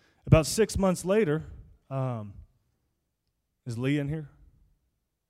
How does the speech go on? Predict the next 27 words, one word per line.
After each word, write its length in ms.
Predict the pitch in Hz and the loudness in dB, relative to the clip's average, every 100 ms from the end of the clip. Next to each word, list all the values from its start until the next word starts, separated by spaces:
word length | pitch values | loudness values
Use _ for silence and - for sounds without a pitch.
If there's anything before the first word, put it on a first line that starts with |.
| _ _ _ _ | _ _ _ _
Where's 160 | 120 107 | -14 -10
Lee 200 | 110 101 | -10 -10
at? 140 | 85 _ _ _ _ _ _ _ _ _ _ _ | -12 _ _ _ _ _ _ _ _ _ _ _
Oh, 100 | 131 | -4
Lee's 260 | 120 131 131 | -2 -2 -2
right 160 | 120 | -4
here. 180 | 120 95 110 | -4 -8 -8
Okay, 260 | 135 117 98 _ _ _ | -6 -6 -8 _ _ _
good. 300 | 131 113 95 - | -2 -2 -4 -8
I, 140 | 123 | -4
I 80 | 135 | 2
wanted 300 | 151 160 143 | 4 4 2
him 120 | 156 | 0
to 60 | 143 | 0
be 120 | 135 | 0
able 140 | 127 113 | 0 0
to 100 | 120 | -4
hear 180 | 120 | -4
this, 180 | 98 - | -6 -10
so 360 | - 123 113 90 _ _ _ _ - | -6 -4 -4 -8 _ _ _ _ -2
I 100 | 147 | 0
didn't 140 | 160 | 0
see 220 | - 196 | 4 6
him 140 | 170 123 | 6 4
out 200 | 110 123 | 0 0
there 160 | 113 | 0
anywhere. 400 | 104 101 95 80 | 0 -6 -10 -14